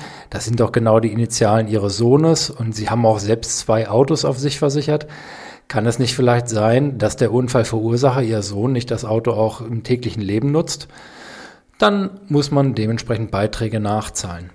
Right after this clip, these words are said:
Wichtig an der Stelle, es gibt diesen Irrtum, dass dann Schäden nicht bezahlt werden. Dem ist nicht so. Haftpflichtschäden werden immer bezahlt.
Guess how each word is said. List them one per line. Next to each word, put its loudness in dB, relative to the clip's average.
Wichtig 2
an 0
der -2
Stelle, 0
es -4
gibt 0
diesen 0
Irrtum, 2
dass -2
dann 0
Schäden 2
nicht -4
bezahlt -4
werden. -8
Dem 0
ist -6
nicht -2
so. -8
Haftpflichtschäden 0
werden 4
immer 2
bezahlt. -10